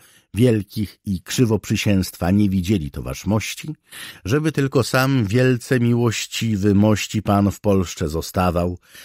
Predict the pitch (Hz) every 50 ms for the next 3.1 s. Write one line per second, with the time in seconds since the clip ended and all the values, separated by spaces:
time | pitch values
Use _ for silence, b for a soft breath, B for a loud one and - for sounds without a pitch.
0 | B B B 92 110 117 120 131 127 113 - - - 123 101 - 123 110 - -
1 | - - - - 117 113 113 110 107 104 87 78 92 104 123 123 113 98 101 101
2 | 104 104 98 - - - - 78 92 101 98 101 104 98 92 98 - - - -
3 | - _